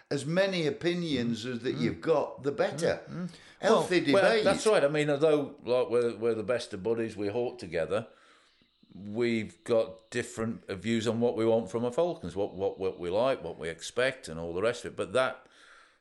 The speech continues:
Speaker 2: neither of us criticise each other for that. That's how we are. We, we appreciate what each other wants from the birds,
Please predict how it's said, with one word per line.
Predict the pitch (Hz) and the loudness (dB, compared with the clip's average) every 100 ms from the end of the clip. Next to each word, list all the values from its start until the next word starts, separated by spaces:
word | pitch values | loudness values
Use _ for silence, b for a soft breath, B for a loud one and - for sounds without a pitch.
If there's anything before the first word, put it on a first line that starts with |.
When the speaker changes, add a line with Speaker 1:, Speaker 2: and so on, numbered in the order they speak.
| _ | _
Speaker 2:
neither | - 117 135 135 117 | -4 2 4 4 2
of | |
us | 110 - | -2 -2
criticise | - 143 104 95 82 78 | -4 -4 -2 0 0 0
each | 80 80 | -6 -8
other | 82 78 | -6 -6
for | - 85 | -8 -2
that. | 117 - 82 | -2 0 -2
That's | 104 - | -4 -4
how | 107 101 | -4 0
we | 113 | 2
are. | 135 110 | 2 0
We, | 78 90 90 B B B - | -2 -4 -6 B B B -6
we | 92 92 | -2 0
appreciate | 90 - 120 110 - 101 - | -2 -4 -2 -2 0 0 2
what | 98 - | 0 0
each | 92 90 | -4 -4
other | 87 | -2
wants | 87 101 - | 0 0 -2
from | 95 87 | -6 -6
the | 80 | 0
birds, | 92 120 143 - - | 2 4 2 -4 -16